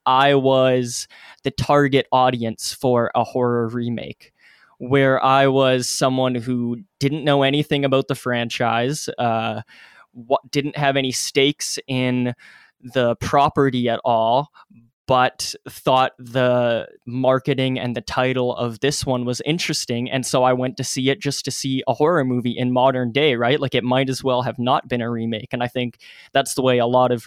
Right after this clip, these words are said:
remakes are marketed. And that's why a lot of remakes are made. It's just, we're gonna use this past thing, but we're gonna, we're gonna sort of pass it off in a way that the general public who might not know anything about,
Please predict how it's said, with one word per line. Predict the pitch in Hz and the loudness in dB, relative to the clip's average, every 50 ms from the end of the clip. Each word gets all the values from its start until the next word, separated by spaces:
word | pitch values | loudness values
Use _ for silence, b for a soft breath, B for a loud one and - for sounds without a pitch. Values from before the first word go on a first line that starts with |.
| - | -14
remakes | - 127 127 127 127 127 127 127 123 123 - - - 131 | -12 -8 -4 -2 -2 0 0 0 -2 -4 -4 -6 -4 -2
are | 120 117 | 0 0
marketed. | 113 120 123 131 160 170 - 131 117 123 120 117 113 - | 0 0 0 0 0 0 -2 -2 -2 0 0 0 -2 -2
And | - 120 120 | -4 -2 -2
that's | 120 120 - - - - | -2 -2 -2 -4 -10 -4
why | 120 123 123 131 135 | 0 2 4 4 4
a | 131 123 | 4 2
lot | 127 127 127 127 | 2 2 0 0
of | 123 117 | -2 -4
remakes | 135 135 135 135 135 135 131 - - | -2 -2 0 0 0 -2 -2 -2 -4
are | 127 | -2
made. | 123 123 139 185 180 - | -2 0 0 -2 -2 -4
It's | - - - - | -6 -8 -10 -8
just, | - 127 120 - - - | -6 -6 -6 -6 -8 -10
we're | 131 | -6
gonna | 131 139 127 | -4 -2 -2
use | 127 127 139 147 143 - | -2 -2 -2 -4 -4 -4
this | - 127 - - | -4 -6 -6 -6
past | - 131 131 135 143 - - - - | -2 0 2 2 2 0 -2 -6 -4
thing, | 135 135 147 165 196 208 _ - | -4 -2 -2 -4 -6 -8 _ -4
but | 139 113 - | -4 -4 -4
we're | 131 127 | -6 -4
gonna, | 120 131 131 131 127 123 127 - b b b b b b b b | -4 -2 -2 0 0 0 -2 -4 b b b b b b b b
we're | 135 135 | -6 -4
gonna | 135 131 | -4 -4
sort | - - 147 135 127 | -4 -2 -2 -2 -2
of | 120 - | -2 -2
pass | - 135 135 147 - - | -2 0 0 0 0 -2
it | 139 131 | -2 2
off | 131 135 139 147 156 - - - - - | 2 4 4 4 2 0 -6 -18 -12 -6
in | 139 135 127 | -2 0 0
a | 127 | 0
way | 127 127 127 131 131 131 131 | 2 2 2 2 2 0 0
that | 117 131 123 123 123 123 - b b b b b b b | 2 2 2 2 0 -2 -4 b b b b b b b
the | - 131 | -4 -4
general | 120 123 143 135 139 143 135 127 123 | 0 2 2 4 4 4 2 2 0
public | - - 151 139 135 135 131 123 - - | 0 0 0 0 2 0 -2 -2 -4 -6
who | - - - 127 | -16 -10 -6 -2
might | 127 127 127 120 - | 0 0 0 0 0
not | 131 127 123 110 - _ _ - | 0 0 0 0 -4 _ _ -8
know | 127 123 127 127 127 131 | -4 0 2 2 2 2
anything | 123 123 123 117 - - 120 113 113 113 - | 0 0 -2 -4 -4 -4 -4 -4 -4 -6 -6
about, | - 117 101 110 110 113 107 - | -8 -6 -4 -4 -4 -4 -6 -8